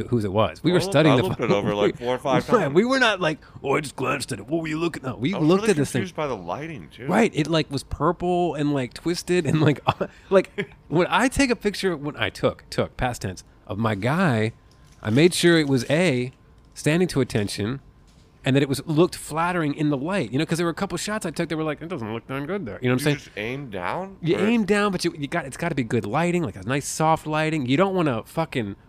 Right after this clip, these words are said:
Speaker 1: overhead seven eleven light on that guy. You know what I'm saying? <laughs> Like, you want, like, a nice yellow soft light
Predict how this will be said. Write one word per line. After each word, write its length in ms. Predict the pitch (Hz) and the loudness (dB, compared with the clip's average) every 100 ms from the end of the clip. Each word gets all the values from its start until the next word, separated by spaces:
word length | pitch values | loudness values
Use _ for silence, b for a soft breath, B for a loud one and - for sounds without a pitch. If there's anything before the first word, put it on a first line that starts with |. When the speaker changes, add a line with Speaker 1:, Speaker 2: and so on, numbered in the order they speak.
| - | 0
Speaker 1:
overhead 440 | 156 143 127 117 | 2 2 0 0
seven 340 | - 156 139 | 2 2 4
eleven 360 | 117 120 156 139 | 4 4 4 4
light 180 | 98 92 | 2 -2
on 180 | 87 87 | -6 -6
that 180 | 87 | -6
guy. 300 | - 156 92 104 | -10 -8 -8 -4
You 100 | 107 | -2
know 40 | |
what 60 | 110 | -2
I'm 80 | 110 | -2
saying? 380 | 113 120 127 - | -4 -2 -2 -2
<laughs> 20 | |
Like, 220 | 113 - b b - | -4 -6 b b 0
you 80 | |
want, 100 | 180 | 2
like, 80 | 170 | 2
a 40 | 143 | 2
nice 380 | 151 165 151 | 0 -2 -6
yellow 360 | 127 151 156 143 | -4 -2 0 0
soft 440 | 127 - 147 139 | -2 0 0 0
light 340 | 135 143 143 | 2 2 2